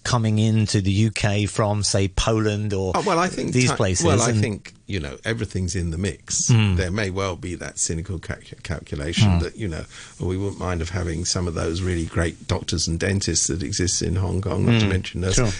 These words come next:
Speaker 2: I mean, that, that might be in the mix. I don't know. But the timing has been, um,
Speaker 1: It's been
Speaker 2: imposed.
Speaker 1: quick, hasn't it?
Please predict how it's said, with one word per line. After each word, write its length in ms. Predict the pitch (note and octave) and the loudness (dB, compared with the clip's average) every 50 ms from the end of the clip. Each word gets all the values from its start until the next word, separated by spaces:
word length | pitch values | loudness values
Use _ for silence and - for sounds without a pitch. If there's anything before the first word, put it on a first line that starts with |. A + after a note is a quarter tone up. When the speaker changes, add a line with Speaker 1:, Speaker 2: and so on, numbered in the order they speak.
| - - | 0 2
Speaker 2:
I 40 | G#4 | 4
mean, 100 | F#4 B3 | 4 4
that, 180 | B3 A#3 - - - - - | 4 0 0 -4 -10 -2 0
that 140 | E3+ - G#2+ | 0 0 2
might 200 | B2 C3+ C3 - | 0 0 0 0
be 80 | A#2 | -2
in 80 | A2 G2 | -2 -2
the 60 | F#2 | -2
mix. 320 | F2 D#2+ - - - - - - - | -4 -6 -6 -8 -10 -10 -10 -10 -6
I 100 | - F2+ F2+ | -4 -4 -2
don't 220 | - - F#2 - | -2 -4 -6 -4
know. 160 | - F2+ F2+ - - - - - - | -6 -6 -6 -8 -10 -16 -18 -12 -4
But 100 | - C4 E4 | -2 0 0
the 80 | C#4 | 0
timing 540 | - - - B3 B3 B3 A#3 F3 B2+ G#2+ F2 | 0 2 2 2 2 2 2 2 2 2 2
has 180 | G#2+ A2 G2 - | 2 0 0 -2
been, 400 | - - A#2+ A2+ A2 A2 A2 - - - - - - - - - - - - - | -2 0 0 2 2 0 -2 -4 -8 -18 -20 -20 -20 -20 -20 -20 -20 -16 -6 -2
um, 280 | A#2+ G#2+ F#2+ F#2 F#2+ G#2 - | 0 2 2 2 0 -2 0
Speaker 1:
It's 160 | - G#2+ F2+ - | 2 2 2 4
been 120 | C4 B3 | 4 2
Speaker 2:
imposed. 140 | B2+ A2+ G#2+ | 4 4 4
Speaker 1:
quick, 180 | - - - - | 2 2 2 0
hasn't 280 | - E3 E3+ F#3+ E3 | 0 -2 -2 -2 -4
it? 40 | A2+ | -4